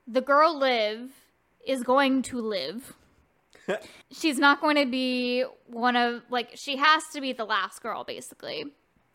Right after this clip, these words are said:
Speaker 1: And two, the car doesn't break down by itself. Like, there are road spikes in the road that help it break down. And then that's the whole ploy of the town of drawing people in, promising them, like,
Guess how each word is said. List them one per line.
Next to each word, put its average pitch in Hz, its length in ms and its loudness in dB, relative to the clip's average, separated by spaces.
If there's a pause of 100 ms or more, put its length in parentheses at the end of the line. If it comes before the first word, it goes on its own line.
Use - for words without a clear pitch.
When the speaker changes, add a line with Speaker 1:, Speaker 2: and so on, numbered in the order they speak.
Speaker 1:
And 247 200 -4
two, 277 560 0
the 254 160 -2
car 381 320 4
doesn't 349 300 -4
break 247 400 -4
down 240 400 -2
by 220 180 -2
itself. 220 680 -4 (500)
Like, 262 260 0
there 277 360 2
are 311 220 4
road 247 420 0
spikes - 800 -6 (280)
in 320 280 2
the 285 100 4
road 226 480 2
that 220 160 -4 (320)
help 508 220 2
it 240 160 -2
break - 300 -10
down. 73 540 -14 (420)
And 269 200 2
then 277 180 4
that's 247 280 2
the 247 120 -6
whole 226 200 -8
ploy 247 440 -4
of 226 140 -14
the 226 80 -12
town 240 640 -2
of 214 380 -4 (500)
drawing 226 400 4
people 220 340 -10
in, 311 520 -2
promising 262 760 0
them, 233 420 0
like, 220 400 -6